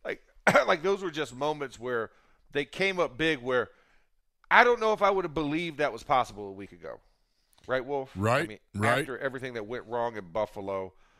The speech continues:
Speaker 1: I would have been like, "Man, get out of here. I don't believe you." Um, they came, they batted down, you know, or prevented Tom Brady from, from completing what, he, I think he went, what, forty passes? He threw twenty-five. So fifteen of those passes didn't even make it to their receivers' hands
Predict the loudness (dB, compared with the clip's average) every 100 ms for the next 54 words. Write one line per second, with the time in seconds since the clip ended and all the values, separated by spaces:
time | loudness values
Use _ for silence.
0 | _ _ -2 -2 -2 -6 -8 -8 -6 -6
1 | -4 -2 -2 -2 -8 -12 -8 -6 -6 -8
2 | -14 -14 -16 -18 -20 _ _ _ _ -6
3 | -6 -6 _ -8 -8 -4 -4 -2 -6 -14
4 | _ -8 -2 2 2 0 -4 -4 -2 -2
5 | -6 -14 _ _ _ -14 -10 -12 -8 -4
6 | -2 -2 -4 -8 -10 -6 -4 -4 -6 -8
7 | -4 -4 -6 -6 -6 -6 -12 -16 -20 _
8 | -16 -16 -14 -18 -10 -8 -8 -10 -10 -10
9 | -10 -14 -14 -14 -14 -16 -18 -20 -12 -10
10 | -10 -4 -2 -2 -6 -14 -14 -16 -16 -14
11 | -4 -4 -4 -12 -12 -12 -10 -8 -8 -4
12 | 0 0 -2 -10 -14 -20 -20 -20 -10 -8
13 | -6 -8 -10 -10 -10 -10 -12 -12 -12 -12
14 | -16 -16 -12 -12 -12 -16 -20